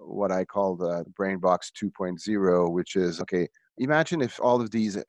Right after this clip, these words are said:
A I engine, which are operating in their own building, they're not aware there's other A I engine working in a building across the street, right? So imagine if we were connecting them together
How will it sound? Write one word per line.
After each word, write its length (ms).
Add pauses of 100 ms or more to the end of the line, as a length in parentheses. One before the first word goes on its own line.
A 160
I 180
engine, 600 (100)
which 240
are 280
operating 440
in 80
their 160
own 140
building, 500 (380)
they're 180
not 240
aware 300
there's 340
other 480
A 120
I 200
engine 840
working 540
in 320
a 120
building 360
across 300
the 60
street, 380
right? 220 (420)
So 180
imagine 440
if 160
we 60
were 160
connecting 560
them 240
together 760